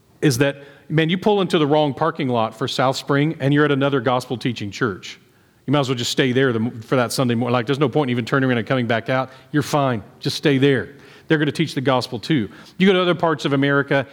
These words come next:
and there's not one in, in the whole community. You go to parts of the world and there's not one in the whole state. We are so blessed.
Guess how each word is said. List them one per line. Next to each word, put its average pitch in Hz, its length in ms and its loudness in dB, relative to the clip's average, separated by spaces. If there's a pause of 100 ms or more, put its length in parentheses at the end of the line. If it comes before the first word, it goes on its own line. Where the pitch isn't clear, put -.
(120)
and 147 100 0
there's 139 160 0
not 151 180 0
one 143 140 0
in, 135 140 -2
in 135 160 0
the 127 80 0
whole 143 160 2
community. 131 480 2
You 113 120 -2
go 185 120 4
to 160 80 0
parts 151 240 0
of 143 60 -2
the 127 60 0
world 147 380 2 (140)
and 156 100 2
there's 147 160 2
not 156 200 0
one 143 140 0
in 135 60 0
the 135 80 0
whole 131 140 0
state. - 580 -2 (1120)
We 170 140 6
are 170 100 2
so 175 580 2
blessed. 139 1040 -2